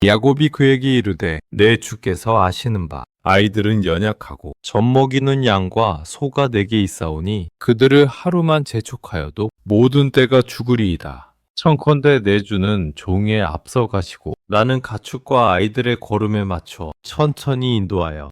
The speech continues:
세일로 가서 내 주께 나아가리이다." 에서가 가로되, "그러면 내가 나와 함께한 자 중에서 몇을 내게 머물게 하리라."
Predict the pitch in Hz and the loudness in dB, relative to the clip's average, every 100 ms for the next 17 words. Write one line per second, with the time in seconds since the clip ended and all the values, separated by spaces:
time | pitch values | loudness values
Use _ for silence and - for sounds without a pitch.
0 | _ - 135 127 123 113 104 90 110 107 | _ -2 0 2 0 0 -2 -4 -4 -6
1 | 82 - 95 98 104 113 - - 107 95 | -6 -12 0 0 0 -6 -10 -4 -2 0
2 | 85 87 104 107 104 92 80 - 80 - | 0 2 2 0 -4 -4 -10 -14 -16 -4
3 | 101 120 - 147 147 151 120 95 85 107 | 0 2 2 2 2 0 0 -2 -2 -4
4 | 101 73 _ - 101 104 90 71 71 - | -4 -8 _ -8 2 2 2 -4 -8 0
5 | 98 120 107 85 95 113 101 135 131 143 | 4 4 4 2 4 4 2 -6 -4 -2
6 | 135 127 120 117 104 90 78 - 71 _ | 0 0 -4 -4 -2 -4 -4 -10 -20 _
7 | - 92 95 - 123 113 95 85 107 120 | -4 0 0 0 -2 0 0 0 0 0
8 | 92 92 113 123 127 123 113 85 78 - | -2 0 0 0 0 0 -2 -6 -14 -20